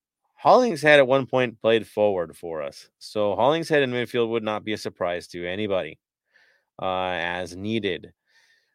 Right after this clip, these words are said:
Palacios can as well as needed. Uh, would he prefer it? I don't think anybody would.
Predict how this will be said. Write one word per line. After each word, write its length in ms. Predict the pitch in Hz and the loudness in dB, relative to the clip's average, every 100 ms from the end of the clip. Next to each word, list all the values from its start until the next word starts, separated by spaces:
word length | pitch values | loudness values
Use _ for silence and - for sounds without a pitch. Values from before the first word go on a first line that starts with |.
| _ _ | _ _
Palacios 580 | - 117 139 135 143 135 | 0 2 2 2 0 -2
can 380 | - 123 123 123 | -6 -4 -2 -2
as 320 | 87 110 101 | -4 -6 -6
well 480 | 101 110 110 113 - _ - | -2 2 2 2 -2 _ -10
as 380 | 92 92 87 87 | -8 -6 -10 -10
needed. 520 | 107 127 110 76 78 _ _ _ _ _ | -6 -2 -2 -4 -14 _ _ _ _ _
Uh, 460 | 101 98 98 95 95 - | -8 -4 -2 -2 -4 -4
would 180 | 110 | -6
he 120 | 110 104 | -6 -8
prefer 480 | 101 92 - 143 | -10 -10 0 4
it? 180 | 160 160 - | 4 2 -2
I 80 | 98 | -4
don't 100 | 113 | -4
think 140 | 113 101 | -2 -4
anybody 440 | 127 107 95 90 | -6 -6 -6 -6
would. 380 | 90 117 107 | -2 2 2